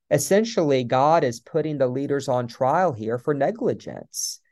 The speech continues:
because they're not caring for the people. And worse, they're saying everything's fine, right? So you go,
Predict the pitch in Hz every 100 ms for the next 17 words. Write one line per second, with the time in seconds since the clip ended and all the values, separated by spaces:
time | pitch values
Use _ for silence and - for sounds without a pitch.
0 | _ _ - 151 170 165 160 170 - -
1 | 147 139 135 135 117 117 170 208 - -
2 | 131 - 135 131 220 254 127 - 156 156
3 | 160 160 147 165 202 208 185 185 - 196
4 | 240 - - - 123 135 135 151 135 214
5 | 214 156 147 143